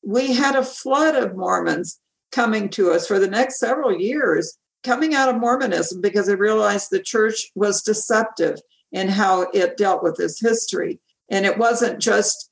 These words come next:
that they didn't dis-, didn't conceive that the documents were forgeries. They hid up evidence on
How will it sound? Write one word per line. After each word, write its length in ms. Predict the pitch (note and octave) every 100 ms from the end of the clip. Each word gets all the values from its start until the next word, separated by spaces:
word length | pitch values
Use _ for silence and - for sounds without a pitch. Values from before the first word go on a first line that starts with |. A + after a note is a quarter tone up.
| -
that 400 | F3 F#3 - F#3
they 260 | G3 F#3 D#3+
didn't 340 | G#3 G3 - _ _ -
dis-, 340 | G3 F#3+ -
didn't 480 | - - A#3 A3 G#3
conceive 640 | G#3+ G3+ - B3 A#3 F#3+
that 180 | F3+ E3+
the 220 | F#3 F3 E3+
documents 540 | G3 A3+ G3 D#3+ -
were 140 | E3+
forgeries. 680 | E3 G#3 B3 F#3 E3 E3+ E3 _ _ _
They 440 | E3 A3+ A3+ G#3+ -
hid 320 | - C#4 C4 -
up 340 | A3+ G#3+ - - _ _
evidence 540 | A3+ B3+ B3 F3+ E3 -
on 520 | F#3+ G3 F#3+ F#3 D#3+